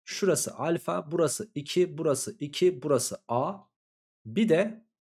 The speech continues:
şöyle bir üçgen oluştu. Burası iki, burası iki, burası B, burası alfa bölü iki. İki tane üçgen oluştu benim, tamam mı?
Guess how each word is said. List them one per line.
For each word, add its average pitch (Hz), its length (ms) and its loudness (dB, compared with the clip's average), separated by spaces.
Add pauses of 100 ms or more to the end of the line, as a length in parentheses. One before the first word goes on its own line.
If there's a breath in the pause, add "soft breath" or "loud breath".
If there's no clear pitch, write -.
şöyle 165 460 2
bir - 420 -8
üçgen - 300 -4
oluştu. 185 640 0 (320)
Burası 170 380 2
iki, 143 360 -2
burası 156 320 -2
iki, 156 340 -2
burası 135 440 -2
B, 165 280 4
burası 147 340 0
alfa 143 400 0
bölü 139 180 2
iki. 113 320 -6 (240)
İki 202 160 0
tane 175 220 0
üçgen 156 240 0
oluştu 98 300 -6
benim, 87 140 -14
tamam 147 320 -4
mı? - 140 -18